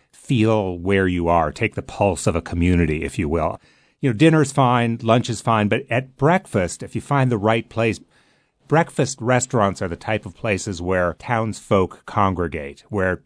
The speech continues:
truckers on their way to somewhere begin the day. It's a wonderful place, not only for eating well,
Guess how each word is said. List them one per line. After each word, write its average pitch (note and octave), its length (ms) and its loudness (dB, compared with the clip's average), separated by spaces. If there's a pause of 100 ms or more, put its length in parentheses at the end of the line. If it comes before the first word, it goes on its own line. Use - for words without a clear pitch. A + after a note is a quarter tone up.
(120)
truckers G#2+ 560 0
on G2+ 200 -2
their G2 100 2
way G2 160 2
to G2+ 80 0
somewhere G2 400 -2
begin G2+ 400 -2
the F#2+ 80 -4
day. F2+ 320 0 (220)
It's C3+ 140 0
a A#2+ 40 4
wonderful C#3 540 2
place, B2 320 -4
not C3 240 0
only C3 160 4
for - 260 -4
eating D3 320 2
well, F2+ 420 2